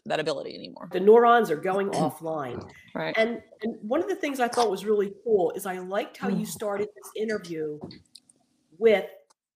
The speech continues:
Speaker 2: the neuroanatomy. You didn't go deep into it, but I think that's really important, because I hear people who call themselves dementia educators, and I'm trying not to, if, if you're listening to this podcast, my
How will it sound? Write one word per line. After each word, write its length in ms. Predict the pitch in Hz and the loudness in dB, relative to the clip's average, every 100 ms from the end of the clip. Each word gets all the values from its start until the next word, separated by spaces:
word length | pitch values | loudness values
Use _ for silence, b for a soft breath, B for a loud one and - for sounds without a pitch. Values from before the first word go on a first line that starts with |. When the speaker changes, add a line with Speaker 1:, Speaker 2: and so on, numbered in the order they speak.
| _ _ _ _ - | _ _ _ _ -8
Speaker 2:
the 80 | 196 | 2
neuroanatomy. 960 | 202 208 196 175 160 160 147 139 135 | 8 8 10 6 4 2 2 0 -4
You 80 | 170 | -2
didn't 360 | 202 190 160 - _ - | -2 0 -4 -8 _ -2
go 320 | 185 160 147 - | 2 2 -2 -4
deep 260 | 220 202 | -4 -4
into 360 | 175 165 - 147 | -6 -8 -4 -4
it, 180 | 135 - | -4 -4
but 240 | 147 143 - b b _ - | -4 -4 -8 b b _ -8
I 140 | 196 220 | -6 -6
think 340 | 269 254 254 | -6 -8 -4
that's 320 | 196 190 - - _ _ _ 185 | -6 -6 -10 -18 _ _ _ 0
really 360 | 240 240 226 | 2 2 -2
important, 600 | 190 190 - 214 214 139 - | -6 -8 0 2 2 -2 -10
because 440 | 175 196 180 175 - | -10 -6 -6 -8 -12
I 220 | 170 170 170 - | -10 -8 -10 -12
hear 480 | 233 233 214 202 202 B B _ - | -6 -2 0 -2 -6 B B _ -10
people 280 | 226 220 190 | -8 -6 -4
who 220 | 196 180 | -4 -6
call 300 | - 196 196 | -2 0 0
themselves 500 | 196 - 185 180 180 | -4 -4 -2 -2 -6
dementia 420 | 180 175 175 - - | -6 -4 -4 -6 -8
educators, 720 | 160 180 - 180 180 180 175 | -8 -12 -12 -12 -10 -10 -10
and 100 | 160 | -8
I'm 140 | 156 156 | -10 -10
trying 280 | 190 175 | -6 -6
not 200 | 175 165 - | -4 -6 -8
to, 100 | 160 | -14
if, 80 | - _ b | -14 _ b
if 80 | 185 | -8
you're 100 | 247 | -2
listening 280 | 320 330 302 | -2 0 -4
to 80 | 247 | -2
this 140 | 214 - | -6 -4
podcast, 540 | 196 196 - 160 - | -6 -6 -8 -10 -8
my 100 | 170 | -10